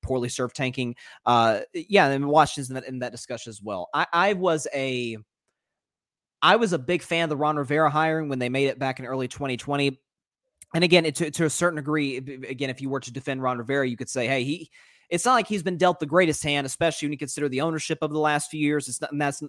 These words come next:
not, that's not unique to Rivera. I mean, every other Commanders coach, you know, since Dan Snyder brought the team, has had to deal with that.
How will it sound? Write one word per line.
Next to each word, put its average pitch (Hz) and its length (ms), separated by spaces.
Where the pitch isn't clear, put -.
not, 151 220
that's 139 220
not 143 200
unique 135 240
to - 80
Rivera. 127 460
I - 20
mean, 117 200
every 139 240
other 127 120
Commanders 123 440
coach, 120 440
you 117 100
know, - 20
since - 300
Dan 120 240
Snyder 127 240
brought 110 180
the 104 80
team, 160 180
has 123 80
had 110 100
to 104 40
deal 107 160
with 101 100
that. 107 200